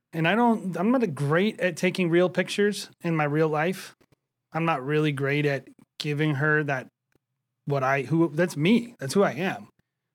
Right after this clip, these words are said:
but I leave it at work, you know? And I think one of the things I, I feel really passionate about in our home is, like, just like w-, with my guitar, I have a guitar in my house, even if I don't play it,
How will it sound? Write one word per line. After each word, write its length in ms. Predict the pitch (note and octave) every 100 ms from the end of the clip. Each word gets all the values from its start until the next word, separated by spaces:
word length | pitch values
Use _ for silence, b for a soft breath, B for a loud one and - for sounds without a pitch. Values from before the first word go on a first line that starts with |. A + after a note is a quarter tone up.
| -
but 100 | D3+
I 60 |
leave 200 | D#3 E3
it 60 | D3+
at 120 | B2
work, 420 | D#3 D#3+ - - - _ _ _ _ _ _
you 140 | D#3 D#3+
know? 240 | D#3 D#3
And 100 | D3+
I 100 | D3+
think 400 | C3+ E3+ D#3+ - _ _ _ _ _ _ _ _ _ _ _ _ _
one 260 | D3+ F3 G3
of 80 |
the 80 | F#3+
things 300 | F#3+ F3+ E3+
I, 260 | D#3 C#3+ C3+
I 140 | C#3+
feel 300 | C#3+ - D#3
really 260 | C#3+ D3+ D3
passionate 520 | C3+ C#3+ C#3 - C#3+
about 260 | C3+ C3+ C3
in 80 | C#3
our 120 | C3
home 380 | B2+ C#3 C3 B2+
is, 140 | C3
like, 240 | C3 B2 - _ _ _ _ _
just 160 | - E3+
like 140 | A3 F3+ - -
w-, 180 | E3+
with 120 | D#3 E3
my 120 | D3+
guitar, 400 | C#3+ - A#2+ B2
I 80 | F3
have 160 | D#3+ F#3
a 40 |
guitar 340 | G3+ G3 F3+
in 100 | E3+
my 120 | D#3 C#3+
house, 340 | C#3+ A2 -
even 220 | E3+ D#3+
if 120 | E3+ D#3+
I 60 |
don't 180 | F3+ D#3
play 200 | - D3+
it, 120 | A#2